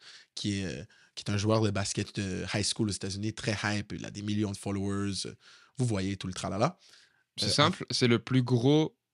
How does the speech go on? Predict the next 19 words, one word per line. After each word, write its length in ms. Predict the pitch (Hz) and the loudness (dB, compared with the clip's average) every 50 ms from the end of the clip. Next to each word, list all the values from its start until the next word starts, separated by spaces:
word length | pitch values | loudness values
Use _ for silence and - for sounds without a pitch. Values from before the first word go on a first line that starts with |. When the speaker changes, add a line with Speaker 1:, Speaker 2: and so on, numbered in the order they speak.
| _ _ _ _ | _ _ _ _
Speaker 2:
c'est 140 | - - 113 | -2 0 2
la 80 | 110 107 | 2 2
plus 160 | - 135 123 | 2 -2 -2
grosse 260 | 123 123 143 147 127 | 2 2 4 4 4
valeur 540 | 113 127 127 123 117 120 120 123 127 131 - - | 4 4 4 6 6 4 4 4 2 2 2 0
N 160 | 120 123 120 | 2 2 4
I 20 | 117 | 4
L, 480 | 113 113 120 131 135 139 139 143 - - | 4 4 4 2 2 0 -4 -6 -8 -6
on 120 | - 113 110 | -4 -4 -2
en 60 | 110 | -2
a 120 | 110 110 | -2 -2
déjà 160 | 107 113 113 110 | 0 -2 -2 0
parlé, 280 | - 113 110 120 131 | 0 0 0 0 0
mais 220 | 131 113 104 101 - - - - - - _ | 0 0 -2 -4 -6 -10 -20 -20 -20 -20 _
c'est, 280 | - - - 123 - - - | -6 2 4 4 4 4 4
il 140 | 123 120 123 | 4 4 6
est 80 | 120 | 6
valorisé 580 | 110 127 123 123 120 120 123 110 117 135 135 - - | 6 6 6 6 6 4 4 4 2 2 0 0 0
à, 100 | - | 0